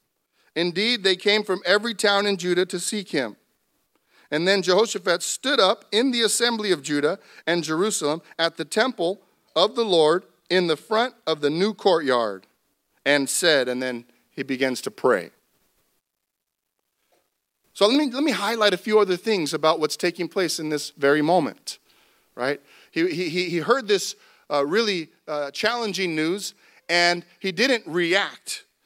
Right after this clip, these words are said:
He didn't react to this news. Instead, he says, "Let's go to the Lord," right? So this is, this is powerful. Ahab, uh, he was impulsive, imagining that he was crafty enough to figure things out. He had pride,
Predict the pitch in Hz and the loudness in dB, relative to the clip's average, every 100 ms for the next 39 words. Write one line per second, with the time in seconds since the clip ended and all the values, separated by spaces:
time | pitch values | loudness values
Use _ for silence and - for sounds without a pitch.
0 | - 202 262 208 185 180 196 233 - 196 | -12 -6 -4 -4 -4 2 2 0 -4 -2
1 | 175 170 175 185 226 240 - _ - 170 | -2 -4 -2 -2 -2 -4 -10 _ -4 -4
2 | 170 226 220 190 190 208 190 185 _ 180 | -2 2 2 2 -2 -2 -2 -4 _ -4
3 | 208 - 156 175 185 - 175 165 147 143 | -4 -4 -4 -2 -2 -4 -8 -4 -4 0
4 | 156 143 101 - _ _ _ _ _ _ | 2 2 0 -8 _ _ _ _ _ _
5 | - 131 170 - _ - _ - 175 196 | -6 -2 -2 -6 _ -20 _ -2 2 2
6 | 185 160 165 147 151 - 269 220 139 135 | 0 -4 -6 -6 -8 -2 0 2 0 -4
7 | 101 _ _ _ - 190 196 196 196 233 | -10 _ _ _ -2 0 2 2 2 0
8 | _ _ - 170 - 165 170 156 190 165 | _ _ -10 -10 -8 -10 -8 -4 -2 -2
9 | 160 147 - 202 214 214 214 277 _ _ | -2 -4 2 4 4 4 2 2 _ _
10 | _ 151 160 175 170 190 185 170 180 143 | _ -6 0 0 0 -2 -2 0 -2 -2
11 | - 180 180 190 175 175 - 147 175 160 | -2 -2 -2 -4 -2 -2 -4 -6 -4 -6
12 | 151 147 143 175 190 - - - 160 147 | -6 -6 0 0 0 -4 -20 -8 -2 0
13 | 143 - 185 185 190 | -2 0 2 4 4